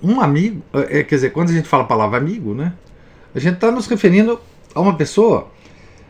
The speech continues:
é, que tá no mesmo nível da gente, que tá,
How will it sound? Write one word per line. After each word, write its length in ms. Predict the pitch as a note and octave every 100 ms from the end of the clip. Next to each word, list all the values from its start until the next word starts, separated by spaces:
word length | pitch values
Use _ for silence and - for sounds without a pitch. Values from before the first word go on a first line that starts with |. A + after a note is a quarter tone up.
| -
é, 560 | A#2 B2 A#2+ G#2 F2+ - - - - - - -
que 120 | A3+
tá 160 | A#3 C4+
no 80 |
mesmo 240 | C4 B3+ A#3+
nível 260 | G3+ D3+
da 80 | C3+
gente, 380 | A#2 F3 A#3+ -
que 120 | -
tá, 440 | - D3+ C3+ G#2